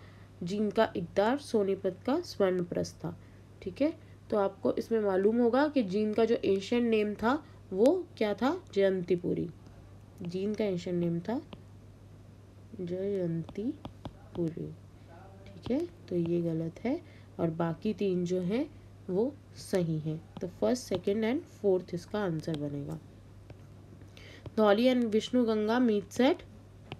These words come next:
विष्णु प्रयाग। एटी सिक्स का स्कंद गुप्ता is related to which among the following inscriptions? जो स्कंद गुप्ता है वो किस इंस्क्रिप्शन से रिलेट करता है? That is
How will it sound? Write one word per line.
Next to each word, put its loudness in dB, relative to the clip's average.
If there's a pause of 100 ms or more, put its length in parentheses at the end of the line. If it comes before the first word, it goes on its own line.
विष्णु 0
प्रयाग। -4 (2500)
एटी 2
सिक्स -4
का 0 (360)
स्कंद 4
गुप्ता 4
is 4
related 4
to 4
which 6
among 2
the 2 (120)
following 6
inscriptions? -2 (520)
जो -4
स्कंद -2
गुप्ता 0
है 2
वो 0 (140)
किस 6 (480)
इंस्क्रिप्शन 2
से 4
रिलेट 4
करता 0
है? 0 (120)
That 0
is 4